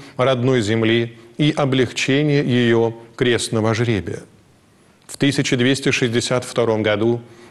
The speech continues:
по его указанию во многих городах были перебиты татарские сборщики дани и вербовщики воинов Баскаки. Ждали татарской мести.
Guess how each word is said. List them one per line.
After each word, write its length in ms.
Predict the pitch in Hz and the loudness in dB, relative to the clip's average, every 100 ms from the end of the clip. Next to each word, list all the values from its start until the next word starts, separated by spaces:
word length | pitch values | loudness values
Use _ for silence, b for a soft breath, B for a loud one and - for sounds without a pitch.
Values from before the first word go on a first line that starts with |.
| B | B
по 80 | 127 | 0
его 220 | 131 143 | 4 4
указанию 760 | 160 131 135 127 156 151 147 143 - B B | 2 0 0 0 0 2 2 -2 -8 B B
во 200 | 123 117 | 0 0
многих 400 | 117 139 147 139 | 2 0 2 0
городах 560 | 117 120 120 131 143 - | 2 0 2 0 -2 -2
были 340 | 117 120 117 | 0 2 2
перебиты 720 | 117 117 113 110 113 113 113 110 B B | 2 0 0 0 0 2 0 -2 B B
татарские 640 | - 127 160 151 - 151 139 | -2 0 0 -2 -2 0 0
сборщики 680 | 127 113 113 110 - 110 113 | 2 2 2 2 -2 -2 -2
дани 500 | 92 117 123 120 117 B B B | 0 0 0 0 -2 B B B
и 300 | 139 127 120 | 2 4 4
вербовщики 880 | 113 110 95 117 131 - 127 117 123 | 4 2 2 0 0 -2 -4 0 0
воинов 580 | 98 107 127 120 120 - | 2 2 2 2 0 -2
Баскаки. 680 | 110 120 - 135 90 - - _ _ b b b b | -4 -4 -2 -4 -4 -10 -16 _ _ b b b b
Ждали 440 | 101 92 113 113 113 | -4 -2 0 2 0
татарской 580 | 117 117 123 - - 120 | 0 -2 -4 -4 -2 0
мести. 480 | 123 98 - 58 | 0 -4 -6 -10